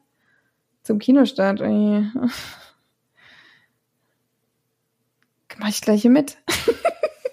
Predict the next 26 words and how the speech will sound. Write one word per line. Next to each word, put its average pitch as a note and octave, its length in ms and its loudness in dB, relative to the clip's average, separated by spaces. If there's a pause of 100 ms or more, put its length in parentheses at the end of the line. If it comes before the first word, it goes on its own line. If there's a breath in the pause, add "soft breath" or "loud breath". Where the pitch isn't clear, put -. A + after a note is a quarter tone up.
(1000 loud breath)
Ähm, A#3+ 640 4 (420)
na, A3+ 60 -2
guck E4 160 2
mal, E4 120 4
was D4 160 2
gibt's - 200 -2
denn E4 140 2
hier? C4 320 4
Pass A3+ 140 -6
auf. G#3+ 240 0 (720)
Erster C4 300 2
Preis, B3+ 420 2
B A#3+ 260 2
T A#3+ 200 0
Lautsprecher A3 600 2
D-Fine A3 600 2
inklusive G#3+ 560 -4
Tragetasche. A3+ 760 -2
Ach G#3+ 140 -6
nee, G#3+ 160 2
das G#3 180 -2
ist A3 100 -6
so A3 60 -4
eine G#3 140 2
Boombox, A#3 640 2
ne? A3 260 2